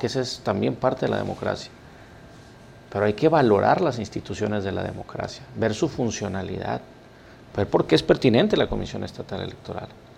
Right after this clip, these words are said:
Que organizar una elección no es cualquier mantequilla, no en el reto profesional, sino lo que aporta a las familias, al Estado. La transmisión del poder político de la sucesión,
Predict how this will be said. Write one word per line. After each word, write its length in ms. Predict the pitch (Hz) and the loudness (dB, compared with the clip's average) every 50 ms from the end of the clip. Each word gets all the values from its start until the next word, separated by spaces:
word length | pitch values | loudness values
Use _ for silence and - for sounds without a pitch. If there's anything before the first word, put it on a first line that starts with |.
| - - - - - - - - - - - - | -20 -20 -20 -20 -20 -20 -20 -20 -20 -20 -10 -4
Que 80 | - 110 | 0 2
organizar 420 | 101 98 101 92 95 - 120 123 | 4 4 4 2 2 2 4 4
una 140 | 156 170 165 | 6 6 4
elección 320 | 160 135 - - 135 135 | 2 2 2 2 0 0
no 40 | 147 | 0
es 80 | 139 - | 0 0
cualquier 320 | - 135 123 - 135 127 | 0 -2 0 0 0 0
mantequilla, 580 | 131 131 127 - 120 117 - - 123 120 117 110 | 0 0 -2 -2 -6 -6 -4 -2 2 2 2 2
no 120 | 117 131 | 2 2
en 100 | 151 170 | 2 2
el 140 | 180 180 156 | 2 2 2
reto 320 | 135 147 151 143 - - | 2 2 2 2 2 -2
profesional, 880 | - - 139 131 113 - 113 98 - - 101 98 95 104 120 123 120 - - - - - - | -2 0 0 0 0 0 -2 -2 -2 -2 -4 -2 -2 0 0 0 -2 -4 -8 -16 -20 -20 -12
sino 260 | - - 123 107 110 | -6 -4 -2 2 4
lo 140 | 110 104 104 | 4 4 2
que 100 | - 104 98 | 2 -2 -2
aporta 600 | - - - 127 151 185 196 190 - 131 101 - - - - - - - - - - - - - - - | -2 -2 2 4 4 4 4 2 0 -4 -4 -6 -8 -16 -20 -20 -20 -20 -20 -20 -20 -20 -20 -18 -12 -6
a 60 | - | -4
las 180 | 95 92 90 - | -2 -2 -2 -4
familias, 600 | - 98 95 104 113 120 117 - 98 98 - - - - - - - - - - - - | -6 -6 -4 -2 -2 -2 -2 -4 -6 -6 -10 -16 -20 -20 -20 -20 -20 -20 -20 -20 -12 -8
al 120 | 101 98 98 | -6 -4 -4
Estado. 480 | 101 - - - 101 113 117 104 95 - - - - - - - - - - - - - - - - - - | -6 -6 -4 -2 0 2 2 0 -2 -6 -10 -20 -20 -20 -20 -20 -20 -20 -20 -20 -20 -20 -20 -20 -20 -14 -10
La 80 | 107 - | -10 -6
transmisión 540 | - 101 101 98 101 95 92 117 123 143 156 | -2 0 0 2 0 0 0 0 0 2 2
del 100 | 165 151 | 0 0
poder 300 | - 143 135 131 127 127 | 2 4 6 6 6 4
político 600 | - 147 131 120 117 - - 139 - - 147 139 | 2 2 2 2 0 0 -4 -6 -4 -2 -2 -2
de 60 | 131 | 0
la 120 | 113 101 | -2 -2
sucesión, 500 | - - 95 92 101 - 104 104 123 147 | -4 -6 -10 -10 -8 -4 -4 -4 -4 -4